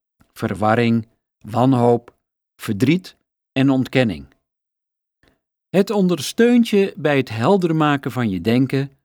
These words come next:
en het toetsen van de realiteit. De oefening gaat als volgt. Ga ontspannen zitten of liggen. Leg je handen weer op je borst, ter hoogte van je hart.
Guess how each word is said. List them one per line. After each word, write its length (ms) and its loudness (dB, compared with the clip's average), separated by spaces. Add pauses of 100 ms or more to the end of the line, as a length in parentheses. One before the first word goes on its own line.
(480)
en 160 2
het 200 -2
toetsen 540 0
van 200 -2
de 80 -2
realiteit. 800 -4 (1300)
De 120 -2
oefening 380 4
gaat 160 0
als 200 -2
volgt. 480 -4 (1300)
Ga 240 0
ontspannen 640 -2
zitten 440 -2
of 160 -8
liggen. 400 -2 (2750)
Leg 240 -2
je 100 -4
handen 280 0
weer 160 2
op 120 -6
je 120 -4
borst, 500 -2 (340)
ter 200 -4
hoogte 320 -2
van 180 -2
je 100 -2
hart. 320 -12